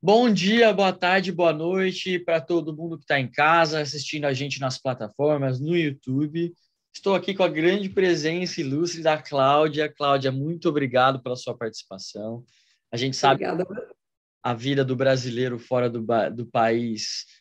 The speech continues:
Speaker 1: é, é corrida sempre, né? A gente tem sempre tá trabalhando, buscando outras,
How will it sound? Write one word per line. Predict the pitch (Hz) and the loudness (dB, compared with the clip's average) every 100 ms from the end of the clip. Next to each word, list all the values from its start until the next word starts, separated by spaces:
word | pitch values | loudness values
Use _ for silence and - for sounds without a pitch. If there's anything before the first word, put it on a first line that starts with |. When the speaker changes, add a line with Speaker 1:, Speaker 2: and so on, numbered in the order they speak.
| _ - | _ -4
Speaker 1:
é, | 113 113 113 107 - 135 | 0 2 2 0 0 -2
é | |
corrida | - 131 131 139 120 | 0 -2 -2 -2 -4
sempre, | - 143 165 175 131 | -2 0 0 0 -2
né? | 135 139 139 | -4 -2 -2
A | |
gente | 131 - | -4 -6
tem | 127 120 | -8 -6
sempre | 135 131 | -6 -4
tá | 135 127 | -2 -2
trabalhando, | 123 117 110 113 139 143 127 | 0 2 2 2 -2 -2 -6
buscando | 117 - 127 120 | -8 -12 -10 -8
outras, | 120 117 117 117 | -8 -6 -6 -6